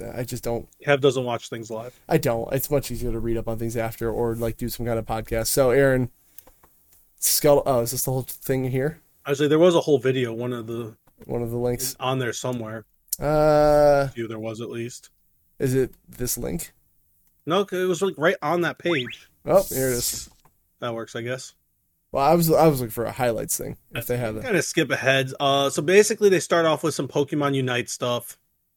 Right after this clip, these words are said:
Speaker 1: Which we don't care about. Where's the show more?
Speaker 2: What?
Speaker 1: Is it
Speaker 2: Scroll up.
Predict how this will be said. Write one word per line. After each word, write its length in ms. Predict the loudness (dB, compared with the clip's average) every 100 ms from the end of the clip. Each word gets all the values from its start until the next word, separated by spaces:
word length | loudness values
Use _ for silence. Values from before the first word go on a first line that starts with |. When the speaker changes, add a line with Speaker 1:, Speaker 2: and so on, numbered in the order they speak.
| _ _ _
Speaker 1:
Which 260 | -6 -6 -4
we 100 | -4
don't 160 | -4 -6
care 200 | -6 -6
about. 300 | -6 -8 -10
Where's 200 | -6 -4
the 80 | -4
show 260 | -4 0 2
more? 360 | 2 0 -4 _ _ _ _ _ _ _ _ _ _ _ _
Speaker 2:
What? 160 | -12 -6
Speaker 1:
Is 100 | -6
it 80 | -6
Speaker 2:
Scroll 160 | -10
up. 100 | -12